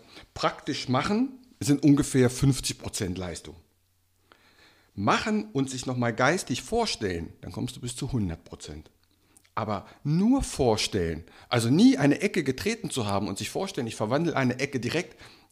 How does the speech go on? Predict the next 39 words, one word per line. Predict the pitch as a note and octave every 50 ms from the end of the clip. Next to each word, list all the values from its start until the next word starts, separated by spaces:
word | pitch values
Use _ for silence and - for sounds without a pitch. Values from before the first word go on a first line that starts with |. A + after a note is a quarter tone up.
| - - - - - - _ - G#2+
das | - - A2+ D3 -
ist | -
null | C#3+ B2 G#2
Prozent. | - - - - - F2 E2 G2+ - - _ _ _ _ _ _ _ _ _ - - - - - - -
Aber | - G#2+ G#2
du | F#2 D#2+
weißt | F2+ A#2+ C#4 C#4 - -
auch | G2 F2+ F#2
oder | F#2 E2+
merkst | E2 G#2+ E3 A3+ - - -
es | G#2 -
auch, | - F2 - - - - - _ _ -
ohne | - E3 A3 C4 C4
Vorstellung | B3+ C4 - A#3+ A#3+ A3+ - - D3+ A2 G2 G#2 -
kommst | - A#3+ C#4+ -
du | G#3+
gar | G3 G3+ F#3+
nicht | E3+ D#3
an | D3+ D#3
die | D#3+
hundert | D3+ E3+ D3 C3 - -
Prozent, | - G#2 - G3+ F#3+ G#2 - - - _ _ _ _ _ - - - - _ -
weil | A2+ G#2+ A2
du | A#2+ B2+
dann | A#2 - A#2 B2 C3 C3 C3 - - - A#2+
diese | A2 B2 A#2+
Verbindung | - B2 A2+ A#2+ G3 A#3+ D#4+ D4+ E3 A#2
im | B2 A#2 A2
Gehirn | A2+ A2+ F3+ B3+ C#4 - - - -
gar | B2 A#2+ C#3 D3
nicht | C#3+ B2+ - A2
so | G#2+ A2 E3+ A#3+ A#3+
trainiert | - - E3+ E3 F3 G3+ G3 - -
hast, | A#2 G#2+ -
dass | A#2+ A2+ -
das | B2 G#2+ - - -
flüssig | - - E3 D#3+ - C3 B2 -
funktionieren | - B2+ - - D#3+ F3+ D#3+ G#2 G2
kann. | - G2 E2